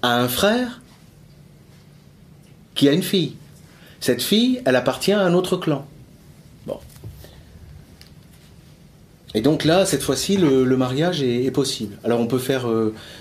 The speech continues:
des schémas plus compliqués, mais je vais pas, euh, euh, le, le faire ici. Il faut retenir juste ces quatre cas, hein. On parle de cousins parallèles et de cousins croisés,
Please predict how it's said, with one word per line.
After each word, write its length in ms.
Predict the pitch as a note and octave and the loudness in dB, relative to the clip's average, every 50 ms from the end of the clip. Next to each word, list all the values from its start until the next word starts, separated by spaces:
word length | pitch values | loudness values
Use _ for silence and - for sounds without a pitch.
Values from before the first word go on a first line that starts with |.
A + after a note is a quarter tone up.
| - - | -6 -4
des 100 | A#2 A2+ | -2 0
schémas 280 | - - C3+ C3+ C#3 | 0 2 2 2 0
plus 160 | C3+ - C#3+ C3+ | 0 -2 -4 -2
compliqués, 520 | - C#3+ B2+ - C3+ B2+ - C#3+ C#3 C3 | -2 -2 -2 0 -2 -2 0 0 0 2
mais 120 | A#2 A2 | 0 0
je 120 | G#2 G#2+ G#2+ | -2 0 -2
vais 80 | A#2 | -2
pas, 280 | A2+ A#2 B2+ B2 A#2+ A2+ | -2 -2 -2 0 0 0
euh, 220 | A2 G#2+ G#2 G2+ G2+ - - - - - - - - - - - | 0 0 -2 -2 -6 -10 -16 -20 -20 -20 -20 -20 -20 -20 -10 -6
euh, 760 | G#2+ G#2+ G#2 G2+ G#2 G#2 G#2 G2+ F#2 F#2 F#2 F#2 F2+ F#2+ - - - G2+ G2+ - - - A2+ G#2+ | -4 -2 -2 -2 -2 -4 -4 -4 -6 -6 -6 -8 -8 -8 -8 -10 -10 -10 -10 -12 -12 -12 -8 -6
le, 200 | G#2+ G#2 - G#2 | -6 -6 -6 -4
le 100 | A2 G#2+ | -6 -4
faire 240 | - - C3 A#2 A2+ | -2 -2 -4 -4 -4
ici. 340 | A2 - - F#3+ G3+ A3+ A3+ - - - - - - - - | -8 -8 -4 -2 -2 -2 -2 -6 -14 -16 -16 -18 -18 -8 -8
Il 80 | A#2 | -4
faut 140 | - - C3+ | 0 0 2
retenir 360 | B2+ C3 C3 D3+ D#3 D#3+ D3+ | 2 2 2 2 2 2 2
juste 260 | - C3 D#3 D#3 - | 2 0 -2 -2 -2
ces 140 | - - A#2+ | -4 -4 -4
quatre 400 | A#2+ - - D3 C3+ - - A#2+ | -2 0 0 0 0 0 -4 -6
cas, 340 | G#2 - - A#2 A2+ C#3 - - - G2+ | -6 -4 -2 -2 -2 -2 -4 -10 -12 -8
hein. 160 | G2+ A2 C#3 D3+ - - - - - | -8 -8 -8 -10 -14 -20 -20 -16 -10
On 100 | A2 G#2 | -10 -10
parle 220 | G2 - B2+ A#2+ A2 | -2 -2 0 0 0
de 80 | A2 | -2
cousins 340 | G#2+ - - C3+ A#2+ B2+ B2+ | -6 -4 -4 -2 0 0 0
parallèles 500 | A#2+ B2 A2+ A#2 A#2 A#2 B2 B2+ B2 A#2+ | 0 0 0 0 0 0 2 0 0 0
et 60 | A2+ | -2
de 120 | A2 G#2+ G#2+ | -2 -2 -4
cousins 340 | G#2+ - A#2+ A2+ A2 A#2+ A2+ | -6 -4 -4 -2 -2 -2 -2
croisés, 460 | A2+ - A#2 A2 G#2+ A2+ B2 C#3+ | 0 -2 -2 -2 0 0 0 0